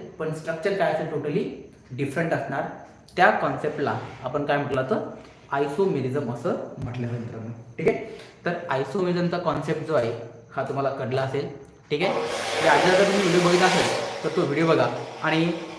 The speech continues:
जे कोणी बघतंय व्हिडिओ का, अ, क्वालिटी कशी आहे, व्हॉइस आवाज कसा येतोय, क्लिअर येतो की नाही, ठीक आहे, नक्की तुम्ही, अ, कमेंट करून सांगा तिथे,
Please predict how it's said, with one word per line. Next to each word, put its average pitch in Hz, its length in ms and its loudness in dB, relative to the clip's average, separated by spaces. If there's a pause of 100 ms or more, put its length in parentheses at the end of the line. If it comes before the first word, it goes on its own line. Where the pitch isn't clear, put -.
(180)
जे 170 80 2
कोणी 196 160 4
बघतंय 180 400 4 (320)
व्हिडिओ 151 260 6
का, 165 120 6
अ, 151 400 4
क्वालिटी 165 280 8
कशी 165 240 4
आहे, 160 120 6 (140)
व्हॉइस 156 320 6
आवाज 156 280 8
कसा 156 220 4
येतोय, 147 260 4 (480)
क्लिअर 165 200 4
येतो 170 220 2
की 170 100 2
नाही, 156 220 4 (420)
ठीक 170 100 2
आहे, 233 100 4 (680)
नक्की 151 180 2
तुम्ही, 180 280 4 (460)
अ, 147 180 6 (180)
कमेंट 170 280 6
करून 180 180 6
सांगा 170 220 8
तिथे, 165 280 4